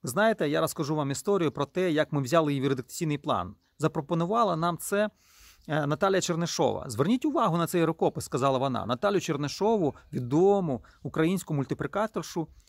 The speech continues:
я сильно поважаю, тому не міг не звернути увагу на її пораду. Прочитав рукопис і думаю: так, стоп, видавництво "Час майстрів" створює книги які розгортаєш з насолодою,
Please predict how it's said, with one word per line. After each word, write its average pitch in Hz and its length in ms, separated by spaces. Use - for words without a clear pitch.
я 170 400
сильно 175 400
поважаю, 160 580
тому 160 400
не 170 180
міг 175 460
не 147 160
звернути 143 420
увагу 151 400
на 131 140
її 123 220
пораду. 120 560
Прочитав 175 460
рукопис 185 580
і 170 60
думаю: 127 380
так, - 260
стоп, - 360
видавництво 143 400
"Час - 220
майстрів" 147 380
створює 170 400
книги 180 440
які 165 500
розгортаєш 143 800
з 117 40
насолодою, 170 800